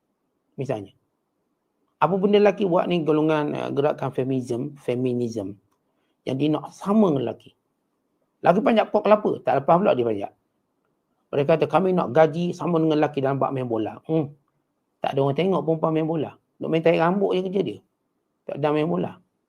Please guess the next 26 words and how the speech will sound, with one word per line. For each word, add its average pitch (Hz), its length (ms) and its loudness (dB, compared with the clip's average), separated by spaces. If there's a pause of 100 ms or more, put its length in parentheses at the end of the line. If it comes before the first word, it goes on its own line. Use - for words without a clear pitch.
(140)
Sebab 165 160 0
itu 143 160 -4
bukan 175 240 0
mainannya. 254 560 0 (1120)
Mana 147 640 2
wanita-wanita 135 880 -2 (680)
yang 131 160 -4
cuba 147 160 -2
jadi 135 160 2
pemain 127 320 -4
terbaik 117 320 -6
dunia 117 240 -6
bola 110 200 -6
sepak, - 280 -16
nak 123 240 -6
kalahkan 147 320 0
lelaki. 131 320 -2 (800)
Sampai 156 240 -4
sudah 185 320 0
tak - 80 -4
boleh. 151 240 -4
Sampai 165 320 -2
hari 180 240 4
ni 170 160 4
tuan-tuan, 127 480 -2
Barat 160 320 2